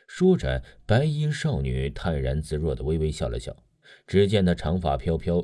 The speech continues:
纤瘦优雅的身材总给人弱不禁风之感。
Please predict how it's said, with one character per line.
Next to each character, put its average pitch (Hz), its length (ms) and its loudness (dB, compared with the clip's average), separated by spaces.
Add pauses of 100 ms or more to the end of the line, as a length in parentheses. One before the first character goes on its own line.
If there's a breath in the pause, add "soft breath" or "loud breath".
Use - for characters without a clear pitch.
纤 95 320 2
瘦 76 200 0
优 104 180 2
雅 64 180 -4
的 65 120 -4
身 98 200 -2
材 85 300 -4 (200 loud breath)
总 151 300 2
给 69 200 -2
人 67 200 0
弱 90 200 2
不 67 100 -6
禁 80 220 -2
风 80 140 0
之 76 140 -4
感。 - 340 -10